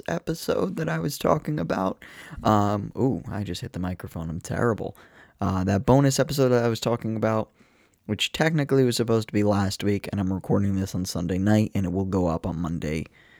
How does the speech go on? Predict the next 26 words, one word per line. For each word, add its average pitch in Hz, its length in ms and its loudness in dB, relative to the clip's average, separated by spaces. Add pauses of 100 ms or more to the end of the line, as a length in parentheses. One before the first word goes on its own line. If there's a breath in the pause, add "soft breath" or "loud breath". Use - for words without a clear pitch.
(320 soft breath)
morning 107 520 6
or - 60 -4
day, 101 500 4
whatever 92 460 2
that 87 160 0
may 92 200 0
be. 139 360 2 (440 loud breath)
So - 180 -2
technically, 135 840 2
it's 107 160 0
not 95 320 -2
last 110 380 2
week. 110 280 2
It's - 480 -6 (140)
a 101 80 -4
second 98 560 -2
for 101 100 -4
this 98 240 2
week, 104 220 0
but 107 80 2
I'm 110 80 4
still 156 220 4
making 131 340 2
it 110 100 4
up. 107 280 2 (300)
Just - 340 -12